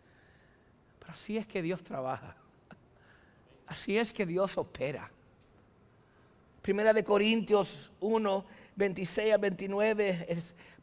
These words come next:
podemos ver esta realidad en las palabras de, de Pablo. Pues consideren, hermanos, su llamamiento. No hubo muchos sabios conforme a la carne, ni muchos poderosos, ni, ni muchos nobles,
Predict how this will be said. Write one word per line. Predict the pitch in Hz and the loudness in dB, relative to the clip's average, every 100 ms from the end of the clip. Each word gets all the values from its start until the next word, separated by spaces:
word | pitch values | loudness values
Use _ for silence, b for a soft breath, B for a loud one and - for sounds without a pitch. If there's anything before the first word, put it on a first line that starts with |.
| _ - - | _ -12 -4
podemos | 165 196 214 | 0 2 4
ver | 196 214 - 160 165 - | 4 2 -2 -8 -8 -6
esta | - 190 208 | -4 0 4
realidad | 208 190 185 190 208 | 4 4 6 6 8
en | |
las | 190 156 | 4 4
palabras | 175 185 185 170 | 6 6 4 2
de, | 180 - - | 0 0 -18
de | - 165 | -2 0
Pablo. | 160 180 185 147 117 - - - - - | 4 4 4 -2 -6 -12 -20 -20 -20 -2
Pues | 175 175 | 0 2
consideren, | - 185 175 180 185 175 | 0 -4 -2 4 6 4
hermanos, | 156 156 165 147 127 - b b b b b - | 0 -4 -4 -6 -10 -20 b b b b b -16
su | - 214 | -4 0
llamamiento. | 196 175 165 165 165 151 123 | 2 2 2 -2 -4 -6 -8
No | 143 202 | 2 4
hubo | 233 214 | 6 6
muchos | 214 226 208 | 4 0 -2
sabios | - 208 202 196 | 2 4 6 4
conforme | - 180 185 185 | -2 -4 -2 -2
a | 180 | 2
la | 175 | 2
carne, | 175 180 202 240 - - _ b b b b b - | 2 0 0 -6 -8 -20 _ b b b b b 2
ni | 220 | 4
muchos | 226 220 226 | 4 4 2
poderosos, | - 220 208 196 220 226 254 247 - | 6 6 8 6 6 6 6 4 2
ni, | 202 | -2
ni | 185 180 196 | -2 -2 -2
muchos | 202 214 202 180 | 2 0 0 -4
nobles, | 180 190 226 254 254 269 - - - | -4 2 6 6 6 2 0 -8 -20